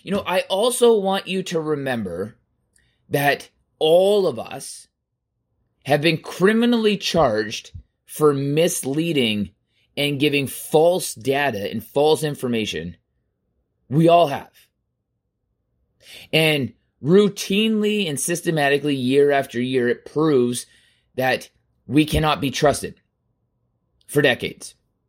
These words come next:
So I want you to know all of that, but I still want you to sing my praises. I want you to sing all of our praises.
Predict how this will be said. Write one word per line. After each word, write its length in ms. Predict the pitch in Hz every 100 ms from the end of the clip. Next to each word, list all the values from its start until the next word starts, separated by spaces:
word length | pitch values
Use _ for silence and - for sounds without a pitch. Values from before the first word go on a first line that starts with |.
| _ _ _ _ _ _ _ _ _ _ _ _ _ - -
So 120 | 165
I 60 |
want 200 | 170 214
you 80 | 202
to 100 | 226
know 240 | 247 247 214
all 280 | 202 233
of 140 | 254 208
that, 400 | 127 98 - _ _ _ _ _ _ _ _ _ -
but 100 | 131
I 60 |
still 240 | 135 180 175
want 160 | 170
you 80 | 165
to 100 | 165
sing 300 | - 151 139 - -
my 140 | 123
praises. 540 | - 101 90 - - - _ _
I 40 | 117
want 160 | 135
you 100 | 135
to 40 | 127
sing 180 | 139 135
all 160 | 135
of 60 | 127
our 120 | 123
praises. 480 | 110 90 - -